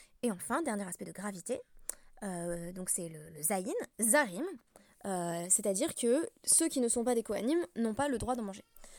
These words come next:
Donc on va en quelque sorte isoler ce qui fait que la terouma est,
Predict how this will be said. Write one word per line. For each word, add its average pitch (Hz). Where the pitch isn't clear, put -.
Donc 277
on 269
va 285
en 240
quelque 214
sorte 294
isoler 254
ce -
qui 233
fait 247
que -
la 240
terouma 202
est, 226